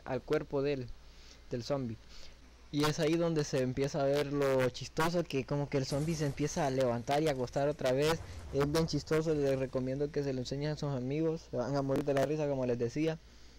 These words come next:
Y, pues, bueno, esto sería por, todo por este video.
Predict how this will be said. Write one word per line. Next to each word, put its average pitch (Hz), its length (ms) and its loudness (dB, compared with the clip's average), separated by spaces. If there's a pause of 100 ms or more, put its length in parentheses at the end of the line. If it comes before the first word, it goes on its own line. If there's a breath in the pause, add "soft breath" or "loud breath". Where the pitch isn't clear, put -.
(140 loud breath)
Y, 165 60 -4
pues, 175 100 2
bueno, 160 180 2
esto 160 160 -2
sería 160 260 2
por, - 240 -8 (200)
todo 156 180 2
por 147 140 0
este 151 180 0
video. 143 400 0